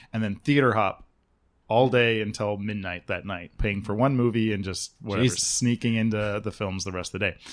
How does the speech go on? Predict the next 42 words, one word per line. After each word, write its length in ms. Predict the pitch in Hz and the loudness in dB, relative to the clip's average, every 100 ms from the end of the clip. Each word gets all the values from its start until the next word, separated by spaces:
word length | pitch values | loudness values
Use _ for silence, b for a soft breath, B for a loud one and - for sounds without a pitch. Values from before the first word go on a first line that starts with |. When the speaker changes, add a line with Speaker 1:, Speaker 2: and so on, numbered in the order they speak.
| B B B - | B B B -6
Speaker 1:
So 500 | - 123 123 123 - | 4 8 8 6 4
I 80 | 123 | 4
don't 240 | 175 214 | 4 4
remember. 420 | 175 151 151 147 147 | 2 4 6 6 4
I 120 | 123 | 2
think 400 | - 165 208 - | 4 2 2 2
the, 180 | 135 127 113 | 2 2 4
that 260 | 127 147 | 4 4
day 600 | 131 131 135 135 131 127 - | 4 6 8 6 4 0 -4
we 220 | 117 123 | 0 2
saw, 1040 | 117 - 131 131 131 131 127 123 123 120 - | 2 4 8 8 10 10 8 8 8 8 4
like, 220 | 101 - | -2 2
Double 240 | 117 120 | 2 2
Jeopardy 840 | 104 113 107 117 113 113 113 117 113 | 0 0 2 2 2 4 4 2 2
or 80 | 113 | 2
something. 1000 | - 117 120 120 120 120 117 113 110 107 | 0 0 4 6 8 6 6 4 2 -2
Speaker 2:
<laughs> 60 | b b b b - | b b b b -6
Speaker 1:
We 60 | 113 | -2
saw 400 | - 131 131 127 | 4 8 8 8
one, 200 | 147 175 | 6 4
or 80 | |
obviously 600 | 131 131 127 123 110 107 113 123 120 | 4 4 4 2 2 0 -6 -8 -4
it 160 | 123 113 | -2 6
was 240 | 147 143 | 8 8
four 240 | - 135 123 | 4 4 4
movies. 280 | 104 95 | 2 0
I 60 | 101 | -2
remember 260 | 107 117 107 | 0 0 0
four 160 | 123 | -2
movies, 200 | 117 113 | 0 0
and 200 | - 110 | 2 2
this 180 | 120 - | 2 0
was 200 | 117 101 | -4 -4
the 180 | 101 92 | -4 -6
end. 160 | 85 | -4
This 160 | 104 - | -8 -6
was, 120 | 104 | -6
like, 200 | 101 - | -8 -8
the 80 | 95 | -14
climax 640 | - 110 95 87 85 - - | -6 -4 -4 -6 -12 -14 -10
of 220 | 101 | -8
the 80 | 85 | -8